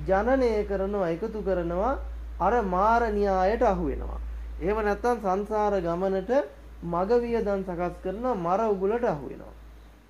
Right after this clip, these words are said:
එහෙනම් දැන් අපි කල්පනා කරලා බලනවා මේ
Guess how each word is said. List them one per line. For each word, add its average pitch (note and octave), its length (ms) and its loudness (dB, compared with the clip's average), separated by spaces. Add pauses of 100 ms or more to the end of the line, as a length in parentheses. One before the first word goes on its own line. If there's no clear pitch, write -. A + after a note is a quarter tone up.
(300)
එහෙනම් E3+ 400 -4
දැන් F3+ 260 -2
අපි G3 200 -4
කල්පනා E3+ 500 -2
කරලා D3 260 -4
බලනවා C3+ 640 -6 (560)
මේ F3+ 720 -4